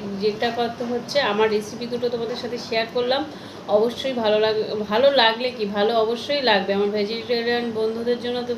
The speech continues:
বেশ specially। আর একটা আছে, আমার যে সকল পুরুষ বন্ধুরা আছে, খুব তাড়াতাড়ি, হয়তো তারা, তোমরা একা একা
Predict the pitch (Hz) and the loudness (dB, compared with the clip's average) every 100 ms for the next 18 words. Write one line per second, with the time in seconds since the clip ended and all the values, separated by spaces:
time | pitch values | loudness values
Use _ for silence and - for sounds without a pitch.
0 | 208 220 214 - 247 233 247 285 311 233 | -2 -2 -2 -4 -6 -2 -2 -2 -2 2
1 | 208 233 254 277 269 254 285 311 - - | 2 2 0 0 2 2 -2 -4 -8 -14
2 | - - 208 233 233 254 233 247 254 247 | -10 -2 0 0 0 -4 -4 -6 -4 -6
3 | 254 262 247 226 226 226 226 226 214 240 | -6 -6 -6 -4 -2 0 2 4 2 -4
4 | 254 - 233 208 214 220 226 226 220 240 | -8 -4 0 2 2 2 2 2 0 0
5 | 226 226 226 226 233 202 196 226 220 | 2 2 2 0 2 4 2 0 -2